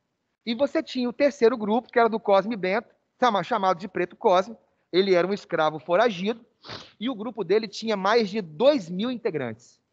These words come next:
Diga-se por passagem, um detalhe diferencia eles. Apesar de todos eles serem grupos armados que agiam por conta própria na prática dos mais variados crimes,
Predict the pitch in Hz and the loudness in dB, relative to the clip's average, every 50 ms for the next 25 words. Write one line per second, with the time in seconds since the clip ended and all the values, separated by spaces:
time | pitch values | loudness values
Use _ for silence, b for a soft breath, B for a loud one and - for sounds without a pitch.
0 | _ _ _ _ _ _ 135 175 247 247 233 - - 202 - 190 175 - - 220 | _ _ _ _ _ _ -4 -2 0 0 0 -2 -4 -4 -4 -4 -2 0 0 0
1 | 254 254 220 240 247 240 247 240 240 226 214 220 208 196 214 - 226 220 220 196 | 2 0 0 -2 0 2 2 4 4 4 2 2 0 -2 -4 -2 -2 -2 -2 -4
2 | - - 226 233 190 147 135 120 117 - - _ _ _ _ _ _ _ _ _ | -4 -2 -2 0 0 0 -2 -4 -8 -16 -20 _ _ _ _ _ _ _ _ _
3 | _ _ _ _ _ _ _ _ _ _ _ _ _ _ _ _ - 196 196 - | _ _ _ _ _ _ _ _ _ _ _ _ _ _ _ _ 2 2 4 2
4 | 277 220 269 277 277 254 262 - 311 320 311 285 202 147 185 190 190 165 151 - | 2 2 2 0 0 -2 -4 -2 -2 -2 0 -2 -2 2 2 2 2 2 -2 -4
5 | - 185 180 180 170 165 214 269 - 233 180 220 208 185 180 165 160 160 151 135 | -4 -4 -4 -4 -4 -4 -4 -4 -4 -2 0 2 2 2 2 2 2 2 0 -2
6 | 127 - - 202 190 170 147 143 233 269 233 262 233 - - 226 - 220 196 - | -6 -4 -2 0 0 0 0 -4 -6 -4 -4 -4 -4 -2 -2 -2 0 -2 -2 0
7 | - 160 160 165 - 156 147 165 185 185 - 190 202 214 - - 196 180 170 170 | 0 0 0 0 0 -2 -4 -4 -4 -2 0 0 0 2 0 -2 -4 -4 -2 0
8 | 185 214 269 254 202 226 214 202 185 180 175 160 151 - - - 185 214 240 233 | 0 2 2 2 2 2 2 4 4 2 2 0 -2 -8 -8 -6 -4 -4 -4 -4
9 | 180 127 - - | -6 -8 -12 -18